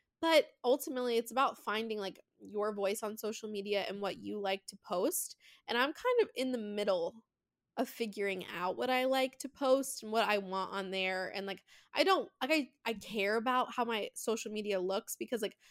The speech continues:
I am in, like, the creative, like, P R industry. And so, like, in my opinion, how I look on social media matters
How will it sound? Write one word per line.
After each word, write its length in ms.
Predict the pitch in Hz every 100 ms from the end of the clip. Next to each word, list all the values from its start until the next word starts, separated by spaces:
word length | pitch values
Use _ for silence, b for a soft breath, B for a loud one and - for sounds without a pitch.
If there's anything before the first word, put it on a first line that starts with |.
| b -
I 100 | 247
am 320 | 190 196 226
in, 80 | 214
like, 180 | 208
the 80 | 196
creative, 540 | 196 202 190 190 190 190
like, 160 | -
P 220 | - 202 185
R 480 | 180 185 180 - - _ _ _ _ -
industry. 800 | 214 208 247 - 311 320 370 359
And 160 | 240 254
so, 120 | 285
like, 200 | 262 233 _ _ _ _ _ -
in 140 | 214
my 180 | 185 185
opinion, 540 | 214 220 196 208 277 - _ -
how 260 | - 214 214
I 80 | 226
look 180 | 220
on 140 | 226 233
social 280 | 214 220 214
media 300 | 196 202 185
matters 540 | 180 175 190 196